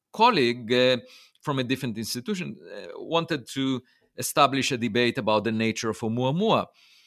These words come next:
All the debaters, uh, agreed to participate, in-, including the moderator, and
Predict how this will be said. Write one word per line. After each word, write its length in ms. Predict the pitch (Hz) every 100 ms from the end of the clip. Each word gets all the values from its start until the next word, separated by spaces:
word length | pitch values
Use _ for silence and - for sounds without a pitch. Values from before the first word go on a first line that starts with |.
| _
All 240 | 147 196 208
the 720 | 175 160 143 127 120 110 104
debaters, 840 | 101 123 123 170 208 113 95 - -
uh, 180 | 107 117 - - - _
agreed 400 | 95 95 127 151
to 60 | 151
participate, 600 | - 117 127 123 107 117
in-, 120 | 113 101 _
including 380 | 110 - 117 110
the 80 | 101
moderator, 560 | 117 151 151 143 135
and 120 | 113